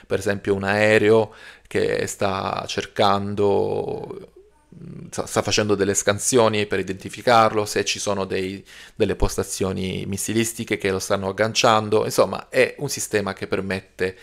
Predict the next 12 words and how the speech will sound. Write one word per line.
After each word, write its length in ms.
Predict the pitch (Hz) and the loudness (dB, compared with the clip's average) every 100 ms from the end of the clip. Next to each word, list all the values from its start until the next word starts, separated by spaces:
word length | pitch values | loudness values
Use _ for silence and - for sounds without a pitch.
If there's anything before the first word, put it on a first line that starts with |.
| - - - | -20 -20 -16
di 100 | - | -8
sapere 600 | 107 98 98 92 92 92 - - - _ - | -6 -2 0 2 2 0 -4 -20 -20 _ -6
che 140 | 110 | 0
cosa 300 | 120 110 92 | 4 4 2
ci 140 | - | -2
sta 220 | 104 98 95 | -2 0 0
agganciando, 1000 | 95 117 120 - 101 98 95 98 98 92 | 2 2 2 4 4 2 -2 -4 -4 -6
che 80 | - | -8
cosa 220 | 110 101 | -6 -4
ci 160 | 95 95 | -4 -4
sta 180 | - 92 | -4 -4
cercando. 840 | - - - 87 85 87 87 | -4 -6 -4 -4 -2 -8 -10